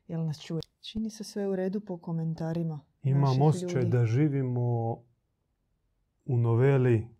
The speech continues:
Speaker 2: jednog ruskog pjesnika Aleksandra Puškina, Gozba za vrijeme kuge.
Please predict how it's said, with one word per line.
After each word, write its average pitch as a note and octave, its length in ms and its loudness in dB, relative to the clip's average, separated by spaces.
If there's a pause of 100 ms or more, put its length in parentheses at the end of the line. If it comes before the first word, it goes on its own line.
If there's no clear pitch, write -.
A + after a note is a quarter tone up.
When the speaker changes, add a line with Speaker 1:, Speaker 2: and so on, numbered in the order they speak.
(540)
Speaker 2:
jednog A2 500 -4
ruskog A#2+ 480 -2
pjesnika B2+ 600 -2
Aleksandra G#2 800 -4
Puškina, G#2+ 800 -6 (1500)
Gozba A#2 680 6
za G#2 160 0
vrijeme G#2+ 560 -2
kuge. G2 380 -4